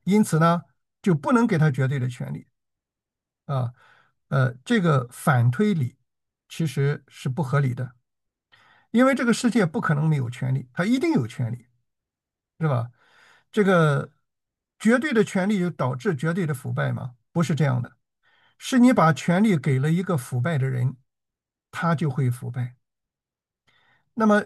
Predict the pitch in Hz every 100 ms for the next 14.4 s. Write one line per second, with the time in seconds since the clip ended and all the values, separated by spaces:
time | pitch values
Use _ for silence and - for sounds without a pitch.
0 | - 185 202 220 226 220 262 233 214 -
1 | 339 - 196 208 220 196 170 233 - 139
2 | 165 139 135 135 _ _ _ _ _ _
3 | - 214 208 165 156 196 127 143 139 170
4 | - - 175 170 175 160 156 165 160 143
5 | 127 _ - _ 180 180 123 113 - 120
6 | 123 - _ _ _ _ _ - 123 131
7 | 135 190 208 143 127 131 135 143 143 123
8 | 185 156 123 160 127 120 - 170 233 254
9 | 285 220 143 180 185 185 175 131 170 139
10 | 131 - 180 175 160 262 226 139 143 -
11 | 143 127 - 165 135 123 131 139 131 135
12 | - 123 220 254 - 240 214 143 143 165
13 | 175 120 175 170 247 190 165 123 131 143
14 | 131 123 123